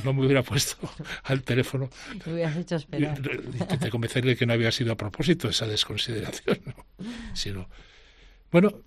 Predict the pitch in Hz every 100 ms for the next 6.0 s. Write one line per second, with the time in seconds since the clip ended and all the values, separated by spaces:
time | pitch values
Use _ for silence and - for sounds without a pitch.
0 | - - - - - - - 110 110 117
1 | 113 127 120 127 120 127 139 147 170 -
2 | - - - _ - - - 123 117 110
3 | 120 - 127 127 - - - _ - -
4 | 104 180 143 - 131 131 135 135 170 190
5 | 170 160 160 147 127 139 123 120 113 156